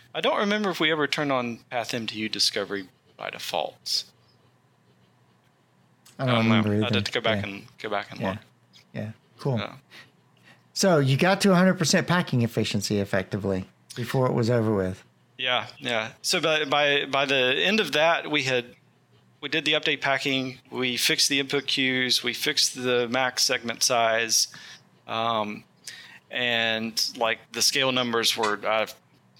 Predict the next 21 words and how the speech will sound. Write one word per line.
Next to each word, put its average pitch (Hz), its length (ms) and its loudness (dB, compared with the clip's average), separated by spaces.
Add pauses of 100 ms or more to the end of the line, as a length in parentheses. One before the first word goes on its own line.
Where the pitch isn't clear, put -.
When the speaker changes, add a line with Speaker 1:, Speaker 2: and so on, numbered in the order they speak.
(280)
Speaker 1:
like, 101 140 -6
through 165 220 0
the 139 100 0
roof 120 260 0
compared 107 360 -4
to - 80 -4
what 107 200 -6
they 104 180 -2
had 104 260 -6
been, 101 560 -4
you 113 120 -10
know, 95 200 -2
three 104 240 -2
or 95 80 -2
four 104 200 -4
years 98 300 -2
before - 380 -6
that. - 220 -6 (200)
Um, 113 380 -8 (760)
so 107 440 -4
I, - 80 -4